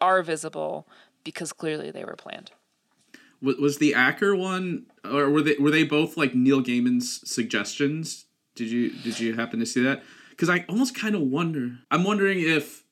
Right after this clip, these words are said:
Speaker 2: there are books on the table, they're gonna fill in titles. I feel like, just knowing what I know about the creators, that the Jonathan Carroll one, hundred percent Neil Gaiman, right? I think he, like,
Speaker 1: Mm-hmm.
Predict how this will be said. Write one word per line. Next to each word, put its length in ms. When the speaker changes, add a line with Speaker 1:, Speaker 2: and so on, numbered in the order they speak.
Speaker 2:
there 100
are 40
books 240
on 120
the 60
table, 600
they're 100
gonna 120
fill 200
in 60
titles. 520
I 80
feel 260
like, 480
just 200
knowing 520
what 240
I 120
know 400
about 360
the 80
creators, 720
that 360
the 240
Jonathan 320
Carroll 280
one, 380
hundred 220
percent 280
Neil 180
Gaiman, 400
right? 200
I 80
think 200
he, 100
like, 180
Speaker 1:
Mm-hmm. 120